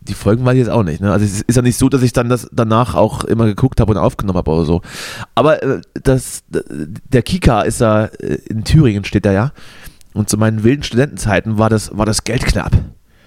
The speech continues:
Und dann ist man mal für fünfzig Euro da mal hingefahren und hat da mit-, mitgedreht,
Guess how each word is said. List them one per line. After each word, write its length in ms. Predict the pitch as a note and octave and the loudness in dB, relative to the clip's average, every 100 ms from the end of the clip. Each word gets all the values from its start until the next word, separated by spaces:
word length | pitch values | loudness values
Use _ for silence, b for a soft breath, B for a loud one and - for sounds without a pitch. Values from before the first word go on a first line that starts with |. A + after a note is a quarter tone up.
| B B B B - | B B B B 0
Und 80 | D#3 | 2
dann 100 | C3+ | 2
ist 140 | G2+ | 2
man 120 | B2+ B2 | 0 0
mal 120 | B2 | 2
für 140 | B2+ | 0
fünfzig 380 | - - - A#2+ | 2 2 2 2
Euro 180 | - B2 | 4 4
da 140 | B2+ | 2
mal 120 | A2 | 2
hingefahren 400 | A2 D#3 - G2 | 0 -2 -2 0
und 40 | G2 | 0
hat 100 | G#2+ | 0
da 80 | G#2+ | 0
mit-, 320 | G#2 - - | -2 -6 -4
mitgedreht, 720 | B2 - - E2 E2 - - | 0 0 0 -2 -4 -6 -8